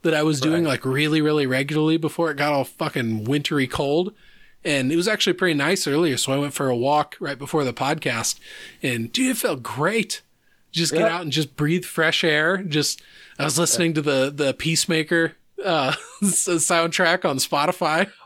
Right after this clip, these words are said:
Speaker 2: Okay. All right. What's your opinion of Peacemaker?
Speaker 1: Have you watched the finale yet?
Speaker 2: Yes. I,
Speaker 1: Yes.
Speaker 2: I will say, uh, okay.
Speaker 1: Now, I listen to
Speaker 2: I'm
Speaker 1: Vintage
Speaker 2: going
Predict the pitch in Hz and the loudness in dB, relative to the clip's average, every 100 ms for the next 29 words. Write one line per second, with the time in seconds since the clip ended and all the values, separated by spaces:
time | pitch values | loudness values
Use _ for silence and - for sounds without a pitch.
0 | - 247 247 208 - _ _ _ 214 208 | 0 2 4 2 0 _ _ _ 0 2
1 | 185 170 - _ _ _ _ - _ _ | 2 -2 -14 _ _ _ _ -20 _ _
2 | _ _ - 156 165 180 170 165 156 151 | _ _ -4 -2 -2 0 0 0 -2 0
3 | 151 143 - 123 113 - 110 - - - | 0 -2 -6 -8 -8 -10 -16 -16 -20 -20
4 | _ _ _ - 180 202 208 208 - 185 | _ _ _ -4 0 4 4 2 0 0
5 | 165 151 190 196 226 _ _ _ _ _ | 0 2 4 2 0 _ _ _ _ _
6 | 143 131 117 - - 135 180 175 - - | 0 0 -2 -12 -4 0 0 0 0 0
7 | - - 139 165 185 175 190 165 - 165 | -2 0 0 4 2 2 -2 -4 -2 -2
8 | 175 - - _ - 156 - 202 190 202 | -2 -6 -20 _ -10 -4 2 2 2 2
9 | 277 285 - 254 226 226 226 254 | 2 2 2 2 4 4 4 4